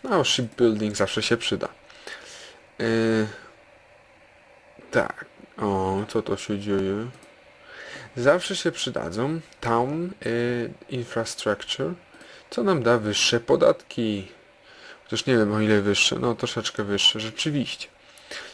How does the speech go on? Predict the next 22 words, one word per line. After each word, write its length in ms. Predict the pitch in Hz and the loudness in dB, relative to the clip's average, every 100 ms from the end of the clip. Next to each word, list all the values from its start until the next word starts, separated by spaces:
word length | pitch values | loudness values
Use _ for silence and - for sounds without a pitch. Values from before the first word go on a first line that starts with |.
| - | -4
Cóż 180 | 214 | -2
to 100 | - | 4
nam 140 | 165 131 | 4 4
daje? 240 | 98 90 | 2 2
Castle 600 | - 175 151 - 131 117 | 0 -2 -2 0 2 2
Opinion, 680 | 117 - 123 104 92 87 85 | 0 -2 -4 -2 -4 -6 -6
to 140 | - - | -2 2
jest 300 | 127 - - | 2 0 -2
Town 280 | 123 - 151 | 0 0 -2
Opinion, 420 | 139 139 131 127 | -2 -2 -2 0
to 80 | 123 | 0
jest 260 | - - | 0 0
Church 260 | 120 101 - | 4 4 0
Opinion, 300 | - 104 104 | -10 -10 -4
Majesty. 560 | 117 107 95 - - - - - - - - - - | -2 0 -2 -4 -10 -12 -16 -20 -20 -20 -20 -18 -6
Więcej 300 | - 104 - | -6 -2 -4
piety, 560 | - 156 135 - 135 127 - - _ _ - - - - | 0 0 0 0 -2 -2 -10 -20 _ _ -20 -20 -18 -6
a 100 | 107 | -2
to 120 | 170 | 2
nam 180 | 165 147 | 2 4
daje 260 | 123 127 127 | 6 6 4
więcej, 580 | 113 113 - 113 110 | 0 -2 0 2 2